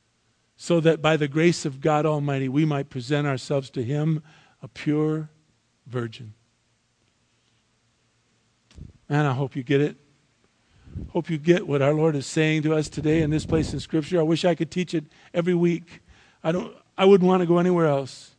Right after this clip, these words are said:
If I could preach that message every week, you know, if I was a traveling evangelist, that's all I'd do. I'd preach this place in Scripture every week. Wouldn't have to study anymore, just preach this place.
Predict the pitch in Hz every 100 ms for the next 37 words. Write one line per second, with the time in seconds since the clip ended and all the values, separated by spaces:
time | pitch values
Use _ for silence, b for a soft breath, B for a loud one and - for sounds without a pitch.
0 | _ - 185 196 196 - 202 190 - 180
1 | 180 175 180 160 180 180 185 185 202 185
2 | B B B 202 185 170 190 185 185 175
3 | 170 185 170 175 156 170 156 170 165 170
4 | 175 170 165 160 147 135 143 151 151 -
5 | 160 151 - b b b b 143 147 -
6 | - 160 - 156 - 151 135 135 135 147
7 | 151 147 143 151 147 143 131 - _ _
8 | _ _ _ _ _ _ _ _ _ _
9 | _ _ _ 143 147 151 151 143 - 160
10 | 156 151 151 147 156 156 143 143 - _
11 | - 147 156 - 151 143 - 127 117 127
12 | 135 -